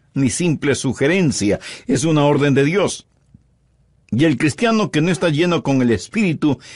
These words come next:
está viviendo en rebeldía contra Dios. Y está en tiempo presente.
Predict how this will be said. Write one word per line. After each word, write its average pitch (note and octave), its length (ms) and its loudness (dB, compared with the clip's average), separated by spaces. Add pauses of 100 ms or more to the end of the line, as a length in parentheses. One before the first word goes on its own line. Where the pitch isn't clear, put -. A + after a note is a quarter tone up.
(140)
está E3 340 -2
viviendo C#3+ 440 0
en A#2 100 2
rebeldía G2 580 0
contra D2+ 320 -6
Dios. D2+ 420 -8 (1200)
Y C#3+ 140 0
está D#3+ 180 0
en D3+ 140 2
tiempo D3 300 0
presente. F3+ 540 -2